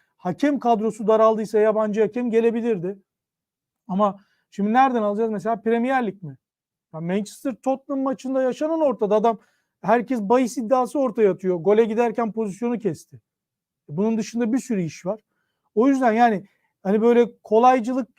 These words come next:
e, yabancı hakem gelsin, tamam gelsin. Kaç tane alacağız? Bu çok böyle, e, ufak çaplı tartışmalarla çözüm bulunmuyor.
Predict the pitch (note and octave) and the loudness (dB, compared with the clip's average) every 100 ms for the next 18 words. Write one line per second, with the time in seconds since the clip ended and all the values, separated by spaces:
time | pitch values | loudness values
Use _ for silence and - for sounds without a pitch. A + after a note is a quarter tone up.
0 | _ A3 G#3+ G#3+ G#3 A#3 B3+ B3+ A#3 B3 | _ -4 -2 0 4 6 6 2 2 0
1 | - B3+ B3 B3+ A#3 - - A3 G#3 B3 | 0 -4 2 2 2 -4 0 0 4 2
2 | - - G3 - A3+ F3 E3 E3 B3+ - | 2 0 -2 0 -4 -4 -4 -8 -10 -12
3 | _ _ _ _ _ - B3 C#4+ C4 _ | _ _ _ _ _ -2 0 -2 -4 _
4 | - E4+ E4 C4 C4+ C4+ B3 _ _ - | 0 0 0 0 2 0 -4 _ _ -2
5 | G#3 G#3+ A#3 A#3+ B3 - D4+ D4+ - B3+ | 2 2 0 -6 -8 2 2 2 -2 -2
6 | B3+ C4 G3+ A3+ A3 - - A#3+ C4+ C4+ | 0 -4 -2 0 0 -4 -4 2 4 4
7 | B3 C4+ _ _ _ - A3+ A#3+ C4+ G#3 | 0 -4 _ _ _ -2 0 2 2 0
8 | A#3+ A3 D#3+ C3 | 0 0 -2 -6